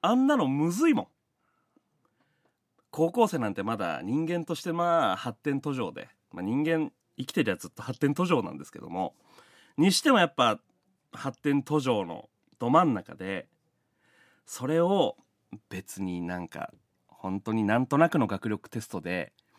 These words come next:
三十人とか四十人のクラスに入れられてってなると、それは浮くやつがいるのもわかるし、まあラジオとかお笑いが好きなんだろうけど、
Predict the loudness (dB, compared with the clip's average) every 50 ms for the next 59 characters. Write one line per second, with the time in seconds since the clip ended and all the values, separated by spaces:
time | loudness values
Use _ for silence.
0 | _ -20 -20 -20 _ -12 -8 -6 -6 -4 -2 -2 0 0 0 -2 -2 -6 -6 -4
1 | -4 -4 -4 -4 -2 -2 -2 -4 -6 -8 -10 -10 -10 -10 -10 -12 -12 -10 -10 -8
2 | -6 -6 -6 -6 -6 _ 2 2 4 2 2 -2 _ _ _ _ _ _ _ _
3 | _ -20 -20 -20 _ _ _ _ _ _ _ 0 4 6 8 8 6 6 4 2
4 | 0 0 -2 _ 0 4 6 6 6 6 4 0 -4 _ _ _ _ _ _ _
5 | _ _ _ _ -14 -6 2 4 6 8 8 6 6 6 6 6 6 6 4 2
6 | 2 2 2 4 2 2 2 2 2 0 0 -4 -4 -4 -6 -6 -6 -6 -6 -6
7 | -8 _ _ _ _ _ _ _ _ _ _ _ _ _ _ _ _ _ _ _
8 | _ _ _ _ _ _ _ _ _ _ _ _ _ 2 4 4 6 6 4 4
9 | 2 2 0 0 -2 -2 -4 -6 -6 -6 -6 -4 -4 -2 0 0 -2 -2 -4 -6
10 | -8 -10 -8 -8 -6 -4 -4 -4 -4 -6 -6 -6 -6 -6 -8 -8 -4 -2 -2 0
11 | -2 -2 -6